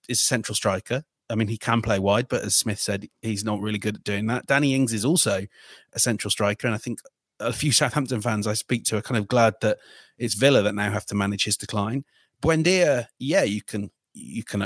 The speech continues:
tell me he could play as a number ten, but it's not, not where he played for Norwich. And,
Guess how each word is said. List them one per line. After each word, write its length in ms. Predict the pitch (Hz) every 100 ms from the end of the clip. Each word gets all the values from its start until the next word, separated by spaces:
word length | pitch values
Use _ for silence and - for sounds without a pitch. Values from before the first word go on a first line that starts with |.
| -
tell 180 | 123 127
me 100 | 147
he 120 | 107
could 140 | -
play 180 | - 101
as 140 | 104 101
a 40 |
number 200 | 98 98
ten, 320 | - 98 101
but 120 | 117
it's 160 | 107 -
not, 200 | 110 110
not 120 | 117
where 80 | 104
he 80 | 104
played 260 | 113 101
for 80 | -
Norwich. 500 | 104 120 98 98 -
And, 200 | 107 107